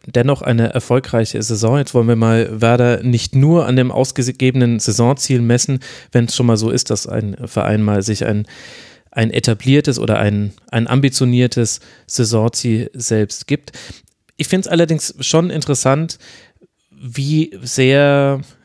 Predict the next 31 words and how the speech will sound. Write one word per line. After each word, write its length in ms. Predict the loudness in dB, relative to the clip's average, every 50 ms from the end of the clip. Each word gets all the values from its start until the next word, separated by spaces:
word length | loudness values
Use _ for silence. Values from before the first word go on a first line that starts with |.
| _ -20 _ -20 -20 -20 -12 -6
oder 240 | -2 0 0 0
wie 340 | 0 0 0 2 0 0 -2 -4
gut 240 | 0 0 0 0 0 -2
es 200 | -4 -4 0 0
Dortmund 340 | 0 2 2 2 0 -2
geschafft 340 | -2 -2 -2 -2 -2 -2 -2
hat, 140 | -4 -6 -4
Kruse 320 | -2 0 2 2 2 2
aus 140 | 0 0 -2
dem 100 | -2 -4
Spiel 240 | -6 -4 -4 -4 -4
zu 140 | -4 -2 0
nehmen. 240 | 0 0 0 0 0
Der 160 | 0 0 2
war 160 | 0 0 -2
offensiv 360 | -2 -4 -4 -2 -4 -4 -4
kaum 300 | -2 0 0 2 2 0
Faktor. 640 | -2 -2 -4 -4 -4 0 0 2 4 4 4 2 2
Bei 200 | 2 2 2 2
Rashica 500 | 2 2 0 0 -2 -4 -2 0 2 2
haben 120 | 2 2
sie 80 | 0 -2
es 140 | -4 -4
nicht, 480 | -2 0 2 2 2 0 -2 -8 -6 -2
nicht 260 | -2 -2 -2 -4 _
gleich 240 | -2 0 0 0 -2
gut 160 | -4 -8 -6
geschafft. 400 | -6 -4 -2 -2 -4 -4 -4 -8 -4 -2
Der 120 | 0 0 0
hat 140 | 0 0 0
ein 100 | -2